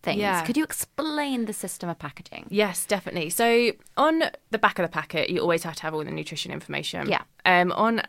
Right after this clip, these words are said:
Speaker 2: and legally it has to be declared. On the front of the packet, it's really up to the manufacturer as to whether they put the nutrition information on there or not. Again, it's up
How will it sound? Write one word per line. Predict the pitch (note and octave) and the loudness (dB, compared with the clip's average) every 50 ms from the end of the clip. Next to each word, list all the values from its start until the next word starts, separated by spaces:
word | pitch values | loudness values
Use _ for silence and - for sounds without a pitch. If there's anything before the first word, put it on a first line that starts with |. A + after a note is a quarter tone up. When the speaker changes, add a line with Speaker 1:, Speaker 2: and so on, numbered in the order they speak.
| - - - | -8 -6 -4
Speaker 2:
and | - F#3 F#3 | -2 0 2
legally | F#3 F#3 F3 F3 E3 | 2 2 2 2 2
it | D#3 | 2
has | - E3 E3 | 2 -2 -6
to | - | -6
be | - D#3 | -6 -6
declared. | E3+ - F3+ D#3+ C#3+ - | -6 -4 -2 -2 -2 0
On | - G#3 A3+ | 0 0 0
the | A#3+ | 0
front | - - - C4 B3+ C4 B3+ A3 | -4 0 0 2 2 2 0 -2
of | F#3 | -6
the | F3 | -6
packet, | D#3+ - D#3+ D3 - - E3 - - | -8 -8 -8 -10 -10 -6 -6 -6 -4
it's | - - - | -4 -6 -6
really | - F3+ F#3 G3 G3 G3 F3+ E3+ E3+ E3+ - - | -6 -4 -2 -2 -2 0 -2 -2 -2 -2 0 2
up | - - - _ - | 0 0 0 _ -14
to | - - F3 | -8 -8 -6
the | E3+ E3+ E3 D#3+ D#3+ D#3+ E3 - | -2 2 2 4 4 2 2 0
manufacturer | - F3+ E3 D#3+ E3 - - - - - - E3 D#3 D#3 - - | 0 -2 0 0 -2 -2 -4 -4 -4 -4 -6 -4 -4 -4 -4 -4
as | - E3 D#3+ - | -6 -8 -6 -8
to | - E3+ | -6 -4
whether | E3+ E3+ E3 | -4 -2 -2
they | E3 E3+ F3 | -2 -4 -4
put | E3+ D#3 - | -4 -8 -6
the | F3+ | -4
nutrition | F3 F3 F3 F3 F3 E3 - F#3 | -4 -4 -4 -4 -6 -6 -6 -6
information | E3+ E3+ E3+ - E3+ E3 E3 - - F3 E3 E3 E3+ D#3+ _ - - | -8 -8 -6 -2 -2 -2 -2 -2 -2 -2 -2 -2 -4 -8 _ -6 -2
on | F#3 F#3 F#3 F#3 | 0 2 2 4
there | F3+ F3+ F3+ | 2 2 2
or | F3 F3 | 2 2
not. | F3+ G3 A#3 - - - - - - - | 2 0 0 -2 -2 -8 -20 -20 -12 -6
Again, | - F#3+ F3+ G#3 G3+ G3 | -6 -2 0 0 0 0
it's | F#3+ - - - | 0 -2 2 2
up | F3 - - | 2 2 0